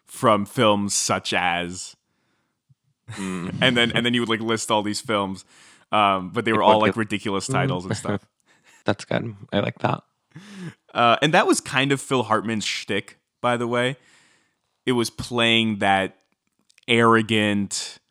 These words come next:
Speaker 1: smug guy. So he was, like, semi-villainous, but not the main evil villain.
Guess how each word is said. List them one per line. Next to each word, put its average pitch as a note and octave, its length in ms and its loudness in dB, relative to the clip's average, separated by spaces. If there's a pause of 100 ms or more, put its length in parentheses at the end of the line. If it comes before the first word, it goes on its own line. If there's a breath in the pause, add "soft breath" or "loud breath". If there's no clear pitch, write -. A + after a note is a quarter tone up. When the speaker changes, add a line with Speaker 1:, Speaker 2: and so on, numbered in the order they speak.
Speaker 1:
smug G2+ 1120 0 (680)
guy. A2 580 4 (160)
So - 140 -2
he D3+ 100 2
was, C#3+ 120 4
like, C#3+ 120 0
semi-villainous, D3+ 1000 6
but B2 400 4
not A#2+ 400 2
the G#2+ 400 4 (100)
main G#2+ 480 2
evil F2+ 380 -4
villain. D#2+ 440 -8